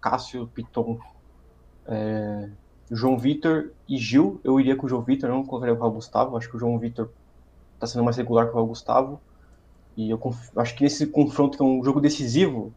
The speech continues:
acho que vale você colocar quem tá melhor, em situações desse tipo. E na lateral direita, eu, no lugar do Fagner, colocaria o Bruno Mendes.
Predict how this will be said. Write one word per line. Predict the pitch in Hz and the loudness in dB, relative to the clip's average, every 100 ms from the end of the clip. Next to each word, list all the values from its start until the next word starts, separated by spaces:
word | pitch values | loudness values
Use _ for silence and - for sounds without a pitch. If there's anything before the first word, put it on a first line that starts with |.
| - | -6
acho | 113 | -6
que | - | 0
vale | 123 131 | 2 2
você | 127 - | 2 -4
colocar | 139 131 135 | -2 0 -2
quem | 143 | -2
tá | 143 | 0
melhor, | 143 117 113 113 - - - - | 2 2 2 0 -10 -20 -20 -20
em | |
situações | - 120 117 117 | -8 -4 -4 -4
desse | 117 - | -6 -10
tipo. | 113 - 127 - - - - - - - - | -14 -14 -18 -20 -20 -20 -20 -20 -20 -20 -2
E | 208 | 2
na | 208 185 170 | 6 8 8
lateral | 160 156 151 | 8 6 4
direita, | 135 135 139 156 | 4 4 4 0
eu, | - 139 143 - - - - | 0 0 -2 -10 -20 -20 -20
no | - 131 117 | -16 -12 -6
lugar | 117 | -4
do | 117 | -4
Fagner, | - 117 117 | 2 2 2
colocaria | 117 123 123 | -4 -6 -6
o | |
Bruno | 117 139 139 | -2 2 4
Mendes. | 113 101 - - | 4 2 -8 -20